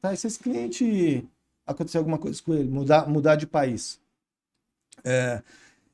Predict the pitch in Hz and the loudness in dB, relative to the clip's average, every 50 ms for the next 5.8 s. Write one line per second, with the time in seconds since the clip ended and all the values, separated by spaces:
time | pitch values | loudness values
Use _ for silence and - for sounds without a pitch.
0 | _ _ - 127 120 127 123 120 120 123 120 120 - - - 131 127 156 165 - | _ _ -6 -4 -2 0 0 -2 -2 -2 -4 -6 -6 -4 -4 0 2 2 2 2
1 | 127 - - - 190 208 185 180 196 190 165 143 127 131 - _ 180 196 196 175 | 0 -2 -4 -2 0 2 2 2 2 4 2 2 0 -2 -4 _ 0 2 2 2
2 | 156 143 123 117 123 127 - _ _ _ _ - 135 135 135 135 131 135 131 127 | 2 0 -2 -4 -8 -12 -16 _ _ _ _ 0 2 4 4 4 4 2 0 -2
3 | - - - 156 180 170 190 170 - 196 156 160 147 180 175 165 165 147 147 165 | -4 -2 2 2 4 4 2 2 2 0 0 4 6 6 6 6 4 6 6 6
4 | 175 170 156 - - 131 123 117 107 - - _ _ _ _ _ _ _ 143 147 | 6 6 4 2 0 -2 -2 -4 -6 -8 -12 _ _ _ _ _ _ _ 0 0
5 | 147 151 151 147 147 143 139 139 135 131 131 127 127 123 - | 0 0 0 0 0 0 0 0 -2 -2 -4 -4 -4 -6 -8